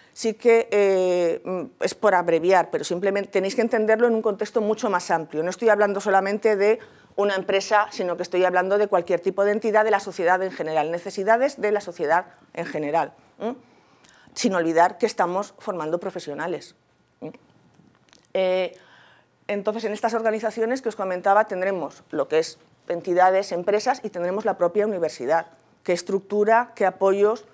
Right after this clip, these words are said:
eh, y cómo va a ayudar, en cierta medida, a que podamos desarrollar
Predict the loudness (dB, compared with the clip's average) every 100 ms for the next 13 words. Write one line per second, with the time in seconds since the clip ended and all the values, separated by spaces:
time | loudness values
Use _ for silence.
0 | -20 _ -2 2 4 4 0 -4 0 0
1 | 2 -2 -4 _ _ -6 2 4 2 -2
2 | _ _ _ _ 0 2 0 -4 -10 -8
3 | 0 2 2 -2 _ -10 -4 -4 -2 -4
4 | -4 -2 0 0 -2 -6 -6 -6 -4 -4
5 | -4 -8 -8 -6 -4 0 0 -2